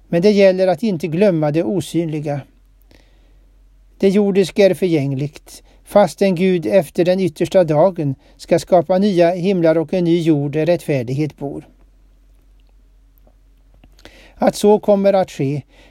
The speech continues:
kan vi vara övertygade om. Hur det kommer att vara ger Guds ord några blänkare om, till exempel i Uppenbarelseboken.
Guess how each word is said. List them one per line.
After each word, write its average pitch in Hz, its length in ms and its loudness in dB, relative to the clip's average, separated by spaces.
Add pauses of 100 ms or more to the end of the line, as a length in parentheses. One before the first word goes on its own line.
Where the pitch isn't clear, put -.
(140)
kan 175 180 2
vi 180 80 2
vara 180 240 2
övertygade 156 640 -2
om. 139 300 -6 (920)
Hur 214 240 2
det 214 120 4
kommer 202 300 2
att 185 140 2
vara 185 400 2
ger 180 180 -4
Guds 175 340 -8
ord 160 220 -2
några 165 280 0
blänkare 175 600 -2
om, 131 300 -6 (360)
till 190 140 -4
exempel 160 480 -2
i 170 40 0
Uppenbarelseboken. 143 1200 -4